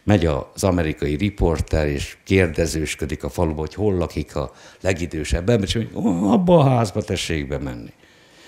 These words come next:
Bemegy, ott van egy nagyon öreg. Alig tudja mozdítani kezét, alig tud beszélni. Látszik, hogy öreg, ag, és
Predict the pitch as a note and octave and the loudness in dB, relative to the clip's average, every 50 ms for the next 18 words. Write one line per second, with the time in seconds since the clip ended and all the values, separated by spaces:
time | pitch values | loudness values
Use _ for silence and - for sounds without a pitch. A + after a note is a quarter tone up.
0 | - - - A2 A#2+ D3 D3 C3+ B2 G#2+ G2 E2+ - - - _ _ - A#2+ A2 | -20 -20 -2 4 6 6 8 8 6 4 2 0 -2 -10 -20 _ _ 0 0 0
1 | - - - - E2 C#2+ B1+ B1 - _ _ - - _ _ - G#2 G2 G#2 A2 | 0 0 -6 -6 -4 -4 -4 -8 -10 _ _ -20 -20 _ _ -8 -8 -6 -6 -6
2 | G2+ F#2 D2+ D2 C2+ C2 B1+ A#1+ - - - - - _ _ _ _ - - - | -8 -8 -8 -8 -10 -10 -10 -12 -12 -14 -16 -18 -20 _ _ _ _ -20 -20 -20
3 | - - - - - - - - _ _ _ _ _ _ G#2+ A2+ A2+ G2 G#2 F2+ | -20 -20 -20 -20 -20 -20 -20 -20 _ _ _ _ _ _ 4 4 6 4 4 0
4 | - - G2 D#2 F2 D2+ D2+ F2+ G2+ G#2 F#2 D#2 - F2 D2+ - D2+ C2+ C#2 C2 | 2 -2 -2 0 0 0 2 4 4 4 2 2 0 -4 -4 -2 -4 -4 -4 -6
5 | - _ - G#2+ G#2 F2+ D2+ D#2+ E2 D2+ C#2+ C#2 C2 B1 - - G2+ F#2+ - D#2+ | -6 _ 4 4 4 6 4 4 2 2 2 2 0 -2 -2 0 0 2 2 2
6 | D2 - _ - C2+ - - - C#2+ E2+ F#2+ - - - - E2 D#2 D2 D2 C#2 | 0 -2 _ -10 -8 -8 -10 -6 -2 0 6 6 6 6 6 2 4 4 2 2
7 | B1+ B1 B1+ A#1 - _ _ _ - - - - - _ _ _ _ - F#2+ G#2+ | 0 -2 -6 -8 -10 _ _ _ -20 -20 -20 -20 -20 _ _ _ _ 2 4 6
8 | A#2+ A2+ G#2 F#2+ - - - D#2+ - - - - - - - _ _ _ _ _ | 6 6 4 0 -2 -4 -6 -6 -10 -12 -14 -14 -14 -14 -14 _ _ _ _ _
9 | - A#2+ C3 B2 - F2+ F2 E2 C#2+ C#2+ - - _ _ _ F2 F#2 F#2+ F2+ E2+ | 6 8 8 10 10 8 8 6 2 -2 -6 -12 _ _ _ 0 0 2 0 -2
10 | D#2+ - - D2+ C#2 - - | -2 -4 -6 -6 -4 -6 -8